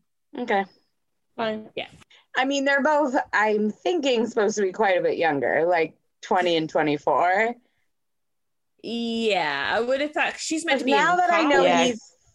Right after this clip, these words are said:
Speaker 1: thirty-one, ugh,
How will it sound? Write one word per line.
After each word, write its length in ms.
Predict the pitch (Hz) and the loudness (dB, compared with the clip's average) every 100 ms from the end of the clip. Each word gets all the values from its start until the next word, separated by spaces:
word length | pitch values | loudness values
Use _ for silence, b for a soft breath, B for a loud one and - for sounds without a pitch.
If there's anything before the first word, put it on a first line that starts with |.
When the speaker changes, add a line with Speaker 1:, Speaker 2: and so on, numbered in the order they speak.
| - | -2
Speaker 1:
thirty-one, 1120 | 233 226 214 190 180 196 190 180 170 160 160 160 156 _ _ _ _ _ _ _ _ _ _ _ _ _ _ | 0 2 0 0 0 2 2 2 2 0 -2 -6 -8 _ _ _ _ _ _ _ _ _ _ _ _ _ _
ugh, 800 | 226 240 240 233 226 220 214 196 | -8 -4 -2 -2 -4 -4 -6 -8